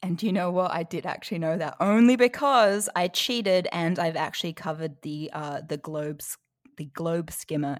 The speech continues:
in a <laughs> different podcast last year. So that's cheating. That, that doesn't count. I shouldn't, like, I wouldn't have organically known that. So I think that's, it's still a really, it's a really good fact, Ellen. Okay. Next one. <laughs> Yeah, I'm just my condes-,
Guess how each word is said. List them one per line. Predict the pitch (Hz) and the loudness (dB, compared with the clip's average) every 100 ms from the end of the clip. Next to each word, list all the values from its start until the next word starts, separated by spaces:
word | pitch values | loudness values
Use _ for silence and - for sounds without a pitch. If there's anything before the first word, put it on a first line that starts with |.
| _ | _
in | 143 | -6
a | 156 190 | -6 -8
<laughs> | - | -12
different | 202 - 208 190 | -12 -10 -12 -10
podcast | - 185 - 190 220 - | -10 -10 -10 -8 -8 -6
last | - 190 196 - - | -8 -8 -10 -12 -12
year. | 156 - - 494 523 508 | -8 -8 -4 2 2 4
So | - | 6
that's | 277 277 | 6 6
cheating. | - 233 202 | 4 4 4
That, | 180 - | 0 2
that | 220 | 0
doesn't | 214 247 269 254 | 6 8 6 4
count. | 226 175 151 | 0 0 0
I | |
shouldn't, | - - 233 | 0 0 0
like, | 196 | 2
I | 180 | 2
wouldn't | 190 247 | 6 6
have | 240 | 8
organically | 226 208 165 180 160 165 | 6 4 0 -2 -4 -6
known | 151 131 127 | -4 -6 -6
that. | 117 - | -10 -8
So | 151 | -8
I | |
think | 165 190 | -6 -6
that's, | 165 - - | -6 -6 -8
it's | 170 - | -8 -4
still | 202 196 | -2 -2
a | 175 | -2
really, | 180 170 - - | -4 -4 -8 -12
it's | 180 | -8
a | 190 | -2
really | 208 185 | 0 0
good | 151 - | -6 -8
fact, | - _ | -14 _
Ellen. | - _ 151 _ _ _ _ _ _ 160 | -20 _ -20 _ _ _ _ _ _ -6
Okay. | 156 131 147 _ _ _ _ _ _ | -4 -8 -10 _ _ _ _ _ _
Next | - 185 185 247 - - | -2 0 2 0 -4 -12
one. | 160 135 196 - | -10 -8 -8 -10
<laughs> | _ _ - | _ _ -2
Yeah, | 339 262 196 - | 2 0 -2 -6
I'm | - | -4
just | - 196 | -2 0
my | - 277 | -2 0
condes-, | 311 302 202 196 | 4 4 4 0